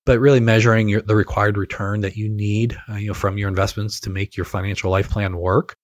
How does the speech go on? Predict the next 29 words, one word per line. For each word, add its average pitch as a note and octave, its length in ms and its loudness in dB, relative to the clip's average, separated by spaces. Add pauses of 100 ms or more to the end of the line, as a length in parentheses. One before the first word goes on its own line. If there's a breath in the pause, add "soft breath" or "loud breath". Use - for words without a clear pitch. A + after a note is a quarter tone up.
(120)
Uh, G2 120 -2
we G#2 120 0
talk - 160 -2
about G2+ 200 2
measuring G#2 440 -2
your F#2+ 160 -2
risk G2+ 300 2
capacity A2+ 720 0
or F#2+ 220 0
your F#2+ 220 -4
ability A2 580 0 (300)
to - 60 -20
go G2+ 180 -2
ahead G#2+ 160 2
and G2 280 -6
take - 280 0
risk. G2+ 420 -2
And, G2 460 -2
um, F#2+ 420 -4 (100)
and G2+ 240 -6 (120)
even A2 260 -4
if F#2 120 -4
things G2+ 420 -2
go G2+ 280 0
awry, F#2+ 600 -2 (400 loud breath)
that A2 120 -2
you G#2 140 -2
don't G#2+ 280 2
have, G2+ 440 0